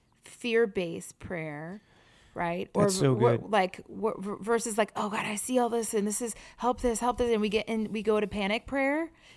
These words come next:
Speaker 1: And I'm like, "That's just telling the Lord stuff he already knows," versus getting to a place where I'm, I'm starting to, to get things I never got before and
Speaker 2: Well, that's
Speaker 1: understand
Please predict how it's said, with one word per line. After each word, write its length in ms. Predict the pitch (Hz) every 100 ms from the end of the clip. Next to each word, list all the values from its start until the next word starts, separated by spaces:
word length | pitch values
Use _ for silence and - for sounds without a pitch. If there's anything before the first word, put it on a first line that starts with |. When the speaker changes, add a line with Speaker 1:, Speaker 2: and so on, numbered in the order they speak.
| _ -
Speaker 1:
And 120 | 240
I'm 100 | 226
like, 260 | 214 202 208 -
"That's 320 | 220 240 -
just 260 | 254 226 -
telling 380 | 220 202 196 202
the 100 | 190
Lord 280 | 180 180 - _ -
stuff 260 | - 196
he 140 | - 185
already 220 | 165 170
knows," 460 | 170 180 170 - - - _
versus 440 | 196 208 202 208 185
getting 460 | 208 208 240 240 226
to 200 | - 208
a 60 |
place 560 | 190 214 196 185 - - _ - _ -
where 580 | 196 190 185 180 180 - _ _ _ _ _ _ _ _ _ _ _ _ _ _ _ _ _ _
I'm, 220 | 202 220 220 -
I'm 160 | 226
starting 380 | 247 254 226 185
to, 100 | 175 - - -
to 120 | 214
get 240 | 190 180
things 260 | - 190 185
I 100 | 180
never 280 | 185 180 165
got 300 | 170 175 -
before 380 | 196 - -
and 80 | -
Speaker 2:
Well, 80 | 151
that's 100 | 160
Speaker 1:
understand 680 | 190 175 - 196 190 185 202